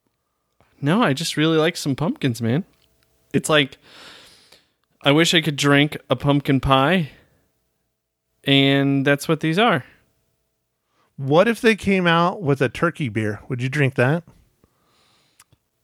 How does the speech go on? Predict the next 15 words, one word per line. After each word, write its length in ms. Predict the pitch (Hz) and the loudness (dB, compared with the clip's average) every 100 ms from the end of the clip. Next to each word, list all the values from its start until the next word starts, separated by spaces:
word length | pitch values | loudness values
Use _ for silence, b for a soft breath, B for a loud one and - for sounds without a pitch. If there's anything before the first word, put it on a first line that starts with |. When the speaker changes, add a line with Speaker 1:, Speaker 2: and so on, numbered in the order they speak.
| - | -6
Speaker 1:
You 80 | 143 | 0
know, 160 | 180 | 2
I 140 | 175 170 | 4 2
would 140 | 269 | 0
try 320 | - 143 214 | -2 0 0
it, 140 | 254 160 | -2 -4
man. 360 | 117 117 151 - - | -6 -4 -6 -10 -4
I 120 | 165 | -2
don't 160 | 208 | 0
know. 300 | 208 202 127 113 - | 2 2 0 -4 -4
I, 160 | 139 156 | 0 0
I 180 | 147 | 2
like 260 | 151 190 208 | 2 2 2
those, 300 | 196 151 139 | 2 2 2
uh, 380 | 139 131 127 | 2 2 0